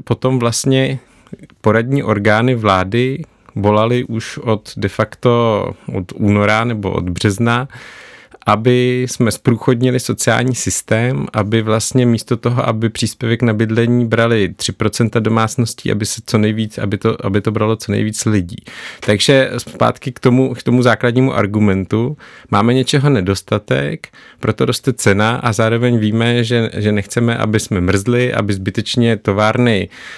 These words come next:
zavírali, eh, ty, který jsou, by byly jinak, dejme tomu, eh, i na těch třeba nějakých rozumně vyšších cenách konkurenceschopný, takže vláda může nějakým způsobem reagovat, pomáhat jim,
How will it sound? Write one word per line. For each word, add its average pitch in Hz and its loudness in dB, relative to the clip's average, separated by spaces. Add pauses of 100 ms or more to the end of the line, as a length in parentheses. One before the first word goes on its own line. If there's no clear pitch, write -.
(160)
zavírali, 117 2
eh, 107 0
ty, 107 0
který 110 0
jsou, 120 2
by 104 2
byly 104 2
jinak, 110 2 (380)
dejme 101 2
tomu, 110 2 (400)
eh, 92 0 (220)
i 110 6
na 104 4
těch - -2
třeba 101 0
nějakých 95 0
rozumně 104 4
vyšších 101 -4
cenách 104 0 (240)
konkurenceschopný, 135 -2 (420)
takže 113 0
vláda 120 2
může 123 2
nějakým 113 2
způsobem - 0
reagovat, 107 0
pomáhat 107 0
jim, 76 0